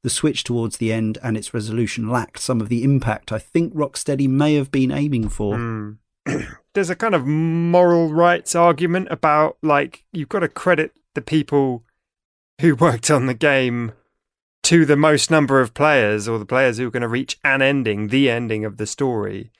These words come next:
Speaker 2: So, so, I mean, that's a tiny point. It's a silly point, really, but the, it's such a video gamey video game that that gap between potentially ending the story and properly,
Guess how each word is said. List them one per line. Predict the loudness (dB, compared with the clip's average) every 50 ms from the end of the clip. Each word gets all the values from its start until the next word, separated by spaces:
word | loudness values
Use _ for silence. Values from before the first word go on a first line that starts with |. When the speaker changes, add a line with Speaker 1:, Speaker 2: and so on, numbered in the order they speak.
| _ _ _ _ _ _
Speaker 2:
So, | -4 -2 -2 -2 -2 -4
so, | -8 -6 -4 -4 -2 -2 -4 -6 -10 _ -14 -12 -8
I | -8 -8
mean, | -6 -4
that's | -4 -6 -6 -8
a | -14 -16 _
tiny | -12 -10 -10 -10 -10 -12
point. | -16 -12 -10 -10 -10 -10 -12 -14
It's | -14 -12 -10
a | -8
silly | -4 -4 -4 -4 -4
point, | -6 -6 -10 -10 -8 -8
really, | -6 -6 -4 -6 -8
but | -8 -6 -6 -6 -6 -10 _ _ _ _ _ _ _ _ _ _ _ _ _ _ _
the, | -18 -4 0 2 4 4 4 4 2 0 0 -2 -4 -6 -10 _ -16 -16 -16 -18 -20 _ _ _ _
it's | -6 -6 -4 -4 -6 -6 -6 _ _
such | -2 0 2 0 0 0 -2 -4
a | -4 -4
video | -4 -6 -8 -2 0 2 4 4 4 4 2 2
gamey | 2 0 0 0 0 -4 -4
video | -2 -2 0 0 0 0 -2 -2
game | -2 -2 -2 -2 -2 -4 -6 -8 -10 -10 -12 -12 -6
that | -6 -6 -2 0
that | -2 -2 -2 -4 -10 -2
gap | 0 0 0 0 -2 -6 -14 _ _
between | -12 -8 -8 -6 -4 -4 -4 -4 -4 -6 -10
potentially | -10 -8 -2 -2 -2 -2 -2 -6 -8 -6 -4 -4
ending | -4 -4 -6 -6
the | -6 -8
story | -10 -6 -6 -4 -4 -2 -2 -2 -4 -6 -8 -6
and | -6 -6 -4 -6 -6 -10 -14 -20 _ _ _ _ _ _ _ _ 0
properly, | 0 2 2 2 -2 0 0 -2 -4 -6 -10